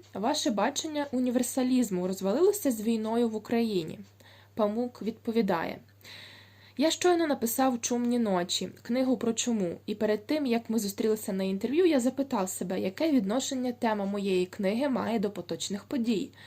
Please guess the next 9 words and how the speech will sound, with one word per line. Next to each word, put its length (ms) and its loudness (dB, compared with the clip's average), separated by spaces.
Відповідь: 760 0
обидва 500 2
є 340 0
середньовічними 1080 0
явищами. 640 -4
Чума — 520 2
середньовіччя, 960 0
а 100 0
Путін — 480 -2